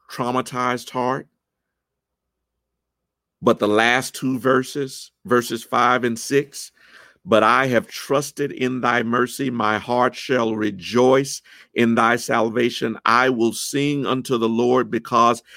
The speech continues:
he hath death, dealt bountifully with me." It's, it's, yes,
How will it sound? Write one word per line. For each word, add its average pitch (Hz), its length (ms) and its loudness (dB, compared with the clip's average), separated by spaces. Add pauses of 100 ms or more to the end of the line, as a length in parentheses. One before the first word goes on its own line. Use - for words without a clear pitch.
(140)
he 139 280 2
hath 117 300 0
death, 127 240 4 (520)
dealt 123 300 2 (160)
bountifully 117 760 -2
with 110 300 -6
me." 107 280 -10 (3000)
It's, - 440 4 (360)
it's, 117 320 4
yes, 107 680 4